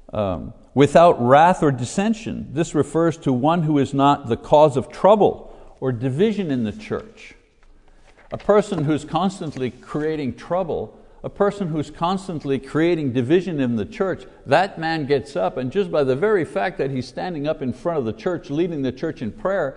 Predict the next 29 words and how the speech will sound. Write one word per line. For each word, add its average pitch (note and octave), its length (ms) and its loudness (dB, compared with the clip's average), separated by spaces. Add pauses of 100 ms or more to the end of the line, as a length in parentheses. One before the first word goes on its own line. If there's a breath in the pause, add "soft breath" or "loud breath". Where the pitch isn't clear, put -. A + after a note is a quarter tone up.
(200 loud breath)
makes E3 260 0
half E3+ 240 2
the D#3 80 -8
church F3+ 380 -4
mad E3 420 -8 (140)
<laughs> - 480 -14
because, - 520 -18
you B2 120 -12
know, C#3 260 -6 (500 loud breath)
there, A#2+ 160 -6
there's A#2+ 300 -6
division E3+ 500 0
in C3+ 140 2
that G#2 180 -6
church. - 680 -10 (1400 soft breath)
So D#3 240 0
men G#3 340 0
who G#3 100 4
lead F3+ 280 2
in C#3+ 160 2
prayer F#3+ 480 2
have D3+ 260 0
the D3 100 0
responsibility D3+ 1120 -2
to D3 220 -6
remain C3 640 -2
pure F3+ 600 2 (520 soft breath)
and E3 360 -10
peaceful. - 720 -8